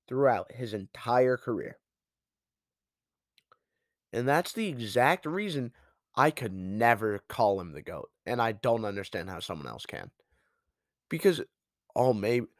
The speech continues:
eh, wins are a team stat." Yeah, I get, I get that, I get that.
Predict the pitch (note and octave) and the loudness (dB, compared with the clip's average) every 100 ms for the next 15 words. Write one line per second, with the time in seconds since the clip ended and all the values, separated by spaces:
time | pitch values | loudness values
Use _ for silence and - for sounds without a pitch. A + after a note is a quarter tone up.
0 | _ _ _ B2 - C#2 A#2+ D3 E3 D#3 | _ _ _ 4 6 2 6 6 8 8
1 | D3 - D3+ C#3+ - C#3+ A2+ - - C3+ | 6 6 -2 -2 2 4 4 -2 0 2
2 | A2 G2+ G#2 - _ - C3 C3 B2+ - | 2 0 -4 -4 _ 2 2 4 0 2
3 | G2 - _ - C3+ B2 - - | -4 -6 _ -4 0 0 -4 -14